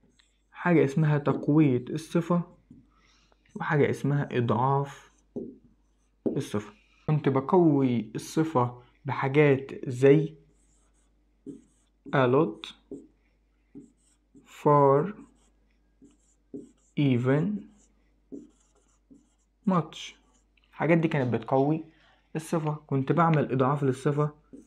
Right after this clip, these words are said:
ب a little أو a bit أو slightly، بدرجة طفيفة.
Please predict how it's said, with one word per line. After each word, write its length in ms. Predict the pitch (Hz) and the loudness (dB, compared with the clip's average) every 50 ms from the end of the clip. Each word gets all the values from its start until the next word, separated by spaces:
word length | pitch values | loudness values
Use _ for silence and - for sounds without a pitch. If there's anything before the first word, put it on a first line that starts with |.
| _ _ _ _ _ _ _ - | _ _ _ _ _ _ _ -8
ب 340 | 127 120 131 131 131 - - - - - - - | -4 -2 0 0 0 -2 -4 -10 -14 -12 -4 -2
a 20 | 135 | 0
little 400 | 135 143 151 151 - 151 151 156 165 - - _ _ _ _ _ _ _ _ _ _ _ _ _ _ _ _ _ _ _ _ _ _ _ _ _ _ - - _ _ _ _ _ _ _ - - _ _ _ _ _ _ _ - | 2 2 2 0 0 0 0 0 -2 -8 -12 _ _ _ _ _ _ _ _ _ _ _ _ _ _ _ _ _ _ _ _ _ _ _ _ _ _ -20 -20 _ _ _ _ _ _ _ -20 -20 _ _ _ _ _ _ _ -4
أو 380 | 160 135 127 120 117 - - - - _ _ _ _ - 160 | 0 2 2 2 2 0 -4 -10 -18 _ _ _ _ -8 -6
a 40 | 143 | -2
bit 480 | 135 156 160 160 156 - - - - - _ _ _ - - - - - - - - - _ _ - - - - _ - - _ _ _ _ _ _ _ _ _ - | 2 4 4 4 2 -2 -12 -20 -20 -20 _ _ _ -18 -18 -18 -18 -20 -20 -20 -20 -20 _ _ -20 -20 -20 -20 _ -20 -20 _ _ _ _ _ _ _ _ _ -4
أو 340 | 160 143 143 143 139 143 143 - _ _ _ _ _ _ _ _ _ _ _ _ _ _ _ _ - - _ _ _ _ _ _ _ _ _ _ _ _ _ _ _ _ _ _ _ _ _ _ _ _ _ _ _ _ _ - | 0 2 2 4 2 0 -2 -6 _ _ _ _ _ _ _ _ _ _ _ _ _ _ _ _ -20 -20 _ _ _ _ _ _ _ _ _ _ _ _ _ _ _ _ _ _ _ _ _ _ _ _ _ _ _ _ _ -20
slightly، 920 | - - - 147 139 135 131 131 131 135 135 - - - - - - - - _ _ _ _ _ _ _ _ _ _ _ _ _ _ _ _ - | -20 -8 -2 0 2 2 4 4 2 0 -2 -6 -10 -10 -10 -10 -12 -14 -20 _ _ _ _ _ _ _ _ _ _ _ _ _ _ _ _ -6
بدرجة 420 | 123 123 120 120 120 123 127 131 | -2 -2 0 0 0 0 0 -2
طفيفة. 420 | 131 131 143 - - - - - | -2 -4 -6 -8 -8 -12 -12 -14